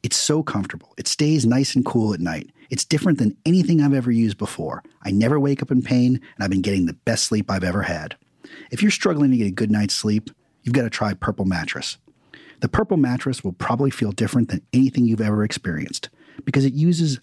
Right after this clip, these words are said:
a brand new memory foam that was developed by an actual rocket scientist. It's not like the memory foam I'm used to. The Purple mattress feels unique because it's both firm and soft at the same time. So it keeps everything supported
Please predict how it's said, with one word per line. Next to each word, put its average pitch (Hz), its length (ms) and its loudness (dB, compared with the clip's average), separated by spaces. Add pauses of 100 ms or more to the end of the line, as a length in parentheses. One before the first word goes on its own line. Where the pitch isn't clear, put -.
(120)
a - 40 -12
brand 139 460 0
new 131 140 6
memory 101 400 2
foam 73 400 -8 (160)
that 110 80 0
was 95 100 2
developed 117 420 0
by 104 120 -2
an 98 200 -2
actual 110 420 -2
rocket 101 400 -2
scientist. - 600 -6 (320)
It's - 120 -2
not 127 200 2
like 127 200 -2
the 107 60 0
memory 113 340 4
foam 110 260 0
I'm 101 100 2
used 95 280 0
to. - 200 -8 (540)
The 110 80 -2
Purple 208 320 2
mattress 120 500 -2 (220)
feels 104 320 0
unique 104 480 2 (200)
because 123 200 -2
it's 123 120 -4
both 123 260 -2
firm 147 440 2 (160)
and 160 240 4
soft 110 440 -2
at 101 80 -10
the 104 60 -8
same 101 280 0
time. - 320 -8 (220)
So - 120 -2
it 147 100 0
keeps - 340 -2
everything 185 320 2
supported 104 560 -2